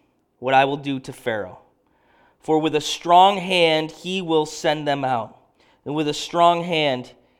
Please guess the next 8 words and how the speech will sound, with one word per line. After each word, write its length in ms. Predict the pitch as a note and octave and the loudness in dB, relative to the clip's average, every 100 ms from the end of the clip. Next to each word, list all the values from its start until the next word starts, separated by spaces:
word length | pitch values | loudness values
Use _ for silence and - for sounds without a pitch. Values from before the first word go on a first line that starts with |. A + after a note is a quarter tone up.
| _ | _
he 180 | F#3 F3+ | -8 -2
will 160 | D#3+ | -2
drive 480 | D3 D3+ D3+ D#3+ D#3+ | -2 4 6 6 4
them 140 | D#3+ D3+ | 0 2
out 340 | C3 A#2+ - _ - | 0 -2 -10 _ -16
of 120 | C3+ | -12
his 200 | C#3 B2+ | -12 -8
land." 380 | B2+ A#2+ A2+ | -8 -10 -14